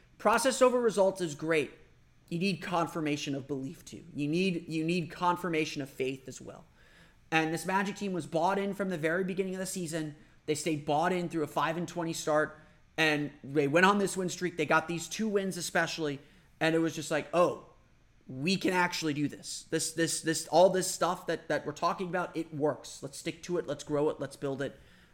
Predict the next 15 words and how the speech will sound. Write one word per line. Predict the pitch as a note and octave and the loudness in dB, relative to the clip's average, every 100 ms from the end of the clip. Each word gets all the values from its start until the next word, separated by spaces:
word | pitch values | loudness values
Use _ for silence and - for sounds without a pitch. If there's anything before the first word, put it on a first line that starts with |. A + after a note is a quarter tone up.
| - | -4
and | C#3+ | 0
let's | C#3 C#3 - | 0 -2 -6
do | E3 A#2 | -6 -6
it." | G2 - | -8 -8
And, | B2+ | -6
and | C3 | -2
that's | C#3+ C#3+ - | -2 -2 -2
what | D3 | -2
the | D3 | 0
Magic | C#3+ C#3 C#3 | 0 -2 -2
did | C#3+ | -2
all | C3+ | -2
season. | C3+ C#3 B2+ B2+ | -4 -6 -6 -8
And, | B2 | -6
and, | C3 B2+ | -6 -6